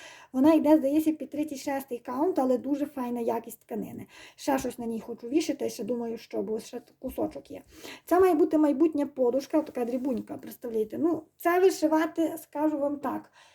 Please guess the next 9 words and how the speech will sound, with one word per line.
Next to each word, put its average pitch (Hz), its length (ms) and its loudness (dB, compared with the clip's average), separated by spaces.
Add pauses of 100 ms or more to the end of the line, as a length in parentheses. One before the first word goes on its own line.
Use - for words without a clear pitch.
(320)
схема 339 840 4
гарна, 247 500 0
якісна, 302 680 0
але 269 180 2
вона 269 300 0
тяжка, - 540 -2
бо 240 80 -4
тут 381 400 4
іде 320 360 2